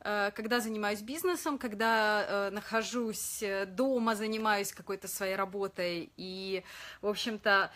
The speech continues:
предоставлена сама себе, наедине со своими мыслями, наедине с мыслями о работе, о делах. И получается, что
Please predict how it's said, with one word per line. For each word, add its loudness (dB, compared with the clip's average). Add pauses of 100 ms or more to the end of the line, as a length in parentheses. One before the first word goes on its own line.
(120)
предоставлена 4
сама 4
себе, 0
наедине 2
со -6
своими -2
мыслями, 0 (280)
наедине 0
с -8
мыслями -4
о 2
работе, 0
о -2
делах. -2 (240)
И -14
получается, -2
что 0